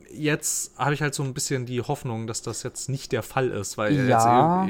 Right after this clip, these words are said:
Speaker 1: ir-, ir-, irgendwie Five oh Five Games ist jetzt hier irgendwie, keine Ahnung, äh, das ist, glaub ich, nicht so die große Hausnummer.
Speaker 2: Nö, äh, Alan Wake hatte doch auch ein ganz krudes, merkwürdiges Ende, oder?
Speaker 1: Ja, es, äh, b-,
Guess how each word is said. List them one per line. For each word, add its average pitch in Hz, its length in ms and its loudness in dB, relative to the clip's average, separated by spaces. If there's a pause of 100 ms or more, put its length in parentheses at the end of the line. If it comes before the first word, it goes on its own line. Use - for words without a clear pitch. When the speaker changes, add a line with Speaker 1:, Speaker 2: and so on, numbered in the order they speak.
Speaker 1:
ir-, 123 40 0
ir-, - 40 0
irgendwie 127 260 -2
Five 123 300 2
oh 117 140 -2
Five 123 340 2
Games 131 460 0
ist - 160 -8
jetzt 117 160 -6
hier 117 160 -4
irgendwie, 110 220 -6
keine 104 200 -4
Ahnung, 101 320 -4 (500)
äh, 95 280 -6 (100)
das - 160 -8
ist, 107 100 -8
glaub 107 180 2
ich, 104 80 -4
nicht 117 140 -4
so 104 300 -2 (420)
die 113 60 -10
große 107 260 -4
Hausnummer. 98 500 -4 (380)
Speaker 2:
Nö, 147 340 6 (100)
äh, 147 520 8 (400)
Alan 170 260 6
Wake 151 200 4
hatte 208 140 2
doch 185 80 4
auch 175 120 2
ein 156 140 -4
ganz 190 380 4
krudes, 202 480 2
merkwürdiges 156 480 0
Ende, 156 240 2
oder? 127 280 2 (1600)
Speaker 1:
Ja, 131 460 6
es, - 360 -6
äh, - 20 -16 (240)
b-, - 180 -12